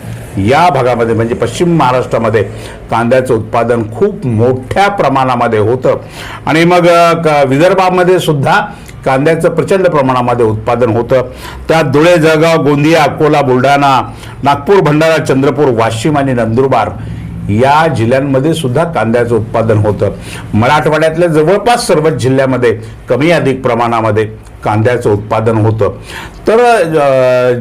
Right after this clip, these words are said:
ज्या वीस जिल्ह्यामध्ये, अ, तिथल्या भारतीय जनता पार्टीच्या किंवा महायुतीच्या उमेदवाराला या निर्णयाचा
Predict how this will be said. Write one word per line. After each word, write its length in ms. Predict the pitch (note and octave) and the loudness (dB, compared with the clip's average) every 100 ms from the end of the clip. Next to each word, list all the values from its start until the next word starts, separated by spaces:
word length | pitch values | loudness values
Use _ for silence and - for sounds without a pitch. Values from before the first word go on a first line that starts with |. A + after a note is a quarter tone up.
| G#2+ | 0
ज्या 420 | D#3+ G#3 A#3+ B3 | 2 4 4 2
वीस 380 | F#3+ G3+ C4 - | 2 0 0 0
जिल्ह्यामध्ये, 880 | D3+ D#3 E3+ E3+ C#3+ C#3 A#2 - - - - - | 0 2 4 2 2 2 0 -4 -18 -20 -20 -10
अ, 60 | B2 A2+ A2+ A2+ A2+ A2+ A2+ | -4 0 0 2 2 0 0
तिथल्या 320 | C#3 C#3 G#3 | -4 0 0
भारतीय 420 | G#3 D#3 - G#3 F#3+ | 0 0 0 2 2
जनता 240 | F3 F3 | 2 0
पार्टीच्या 460 | E3+ D#3+ D#3+ D#3+ E3 | 0 0 -2 -2 0
किंवा 240 | E3+ E3+ | 2 2
महायुतीच्या 680 | E3 D3 E3+ F3 F3 F3 F#3+ | 2 0 2 2 0 0 0
उमेदवाराला 680 | C#3 C3+ C#3 C#3 B2+ A2 G#2 - - - - | 2 0 0 0 0 -2 -6 -12 -18 -20 -10
या 520 | G2 A2 E3 F#3+ G3+ G3+ | -4 0 4 4 4 4
निर्णयाचा 560 | E3 C#3+ D3 D#3 D3+ | 2 2 2 0 0